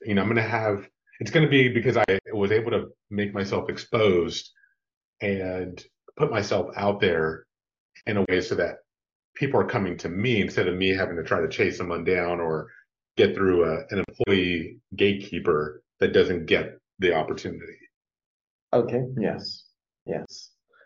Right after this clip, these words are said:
Speaker 2: All right. All right. I understand. I understand. Yes, you're right about this gatekeeper situation. This is <laughs> a huge problem.
Speaker 1: Yeah. 'Cause that's your way around it, is you're, you're gonna create exposure. You're gonna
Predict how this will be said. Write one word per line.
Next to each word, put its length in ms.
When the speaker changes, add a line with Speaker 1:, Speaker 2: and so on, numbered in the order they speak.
Speaker 2:
All 140
right. 200
All 80
right. 140
I 120
understand. 600
I 120
understand. 600
Yes, 240
you're 120
right 120
about 200
this 180
gatekeeper 640
situation. 680
This 220
is 120
<laughs> 40
a 320
huge 320
problem. 220
Speaker 1:
Yeah. 120
'Cause 120
that's 200
your 220
way 140
around 340
it, 100
is 160
you're, 380
you're 220
gonna 180
create 380
exposure. 840
You're 140
gonna 180